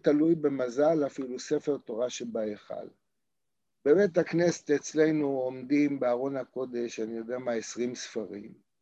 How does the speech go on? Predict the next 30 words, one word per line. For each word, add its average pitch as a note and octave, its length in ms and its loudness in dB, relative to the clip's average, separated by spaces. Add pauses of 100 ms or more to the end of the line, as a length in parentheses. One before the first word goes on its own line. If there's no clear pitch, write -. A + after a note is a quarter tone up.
(760)
יש F3+ 200 4
כאלה F3+ 420 8
שנוגעים D3+ 640 2
בהם C#3+ 280 4
רק D#3+ 120 2
בשמחת C3+ 720 -4
תורה. A2+ 300 -10 (1400)
כל G3+ 180 4
השנה E3+ 400 4
הם D#3 120 0
עומדים B2 440 -6 (240)
בצד. - 400 -10 (1040)
יש G#3 200 8
ספר, G#3+ 460 10
לא F#3+ 120 8
יודע G3 280 8
למה, D#3+ 440 4
כי - 140 -8
הוא B2+ 100 -4
יותר B2 280 -2 (140)
קל, C3+ 480 4
כי - 80 -4
הוא A2+ 140 0
פחות A#2+ 360 -8
כבד, B2+ 480 2 (100)
כי A#2+ 100 -4
האותיות B2+ 440 0
שלו C#3+ 220 2
יותר B2+ 300 0
יפות, B2 500 -2